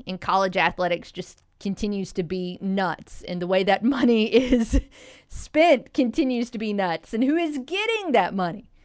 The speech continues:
uh, is just kinda wild. But, um, I don't know if we're necessarily gonna see this in the next five years. I would put the over-under on six and a half.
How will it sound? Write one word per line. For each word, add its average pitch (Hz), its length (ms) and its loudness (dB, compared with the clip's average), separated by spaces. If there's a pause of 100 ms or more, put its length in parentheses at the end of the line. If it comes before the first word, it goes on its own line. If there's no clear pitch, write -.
(360)
uh, 175 260 -2
is 170 100 -4
just - 220 -12
kinda 180 280 0
wild. 165 420 -2 (300)
But, 180 440 -2
um, 170 360 -6 (120)
I 240 200 2
don't 277 180 4
know 254 220 4
if 233 100 -2
we're 220 380 2
necessarily 190 680 -2
gonna 165 360 -6 (760)
see 208 160 -4
this 180 160 -6
in 180 80 -6
the 165 60 -6
next - 180 -12
five - 180 -10
years. - 220 -16
I 233 140 -2
would 269 160 -4
put 262 160 -4
the 190 320 0
over-under 175 600 -4
on 165 280 -12 (840)
six - 300 -8
and 175 80 -10
a 175 140 -16
half. 175 100 -20